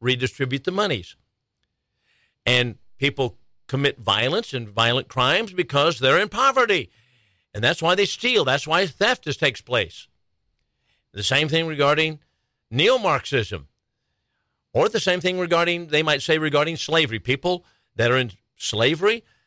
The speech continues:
they commit violent crimes because, after all, their situation in life, th-, these external circumstances. So all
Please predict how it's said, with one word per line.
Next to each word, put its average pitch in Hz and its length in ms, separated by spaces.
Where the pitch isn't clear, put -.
they 107 160
commit 139 240
violent 123 420
crimes 160 400
because, 170 500
after 151 460
all, 196 220
their 196 160
situation 233 800
in 226 120
life, 226 260
th-, 180 180
these 190 260
external 196 600
circumstances. 156 840
So 131 120
all 214 460